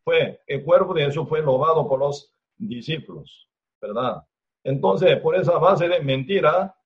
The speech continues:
y se divulgaba, ¿verdad?, mucha falsa, eh, también doctrina y rumor.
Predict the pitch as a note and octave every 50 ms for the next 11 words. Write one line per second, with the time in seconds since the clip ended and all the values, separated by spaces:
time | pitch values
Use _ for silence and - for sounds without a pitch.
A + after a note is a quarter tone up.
0 | _ _ _ _ _ _ _ _ _ _ _ _ _ _ _ _ _ _ _ _
1 | _ _ _ _ _ _ _ _ _ _ _ _ D#3 D3 D3 D3 D3 C#3+ C#3+ C3+
2 | C3 A#2+ G#2 F#2 - - _ _ _ _ _ _ _ _ _ _ _ _ _ _
3 | _ _ _ _ _ _ _ _ _ _ _ _ _ _ _ _ _ _ _ _
4 | _ _ _ _ _ _ _ _ _ _ - - F#3+ G3 F#3 E3+ D#3+ D#3 D#3 E3+
5 | F#3+ F#3 F3+ E3 D3+ D3 D#3 E3+ E3 D#3 C3 A#2 B2+ C#3 F3+ G#3+ G3+ - G3 F#3
6 | F3+ - E3+ F3+ F3+ D3 - E3 D#3+ F3 F3+ F#3 F#3 - - _ _ _ _ _
7 | _ _ _ _ _ _ _ - E3 D#3 D#3 D3 C#3 C#3 C3 B2+ C3 - C#3+ C#3
8 | C#3+ E3 F#3+ F#3+ - - - - - E3+ F3 F#3 F#3+ F3+ E3+ E3 D3+ C#3+ C3 A#2
9 | A#2 A#2 B2 B2+ C3 D#3+ E3+ D3 - - - -